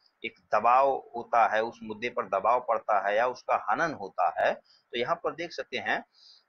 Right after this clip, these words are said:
कि इसके माध्यम से समाज के जिन नैतिक मूल्यों का ह्रास होता है या उन्हें दबाकर कुछ विशेष लोगों को लाभ पहुंचाने की कोशिश की जाती है, तो उनके विरुद्ध आवाज उठाई जाती है। अब ये आवाज कौन उठा सकता है?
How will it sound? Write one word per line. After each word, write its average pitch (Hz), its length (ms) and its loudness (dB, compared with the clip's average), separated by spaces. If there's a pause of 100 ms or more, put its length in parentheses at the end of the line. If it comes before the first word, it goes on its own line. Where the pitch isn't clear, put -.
कि 165 120 -10
इसके 165 280 -10
माध्यम 156 420 -2
से 180 160 -14
समाज 139 420 -2
के 147 120 -14
जिन 139 260 -16
नैतिक 131 400 -10
मूल्यों 117 380 -8
का 117 260 2
ह्रास 113 360 4
होता 92 380 0
है - 80 -12 (320)
या 131 80 2
उन्हें 135 240 -4
दबाकर 127 500 2
कुछ - 280 -18
विशेष 110 440 -12
लोगों 110 300 -8
को 123 140 -14
लाभ 110 260 2
पहुंचाने 107 520 -6
की 120 120 -20
कोशिश 113 420 -16
की 110 200 -18
जाती 98 420 -2
है, 107 100 0 (360)
तो - 60 -10
उनके 151 380 -8
विरुद्ध 160 280 -10
आवाज 120 460 4
उठाई 104 280 -4
जाती 101 320 -4
है। 104 160 -8 (240)
अब 151 120 -2
ये 165 60 -2
आवाज 170 280 4
कौन 175 240 0
उठा 104 220 -2
सकता 98 440 -2
है? 78 100 -4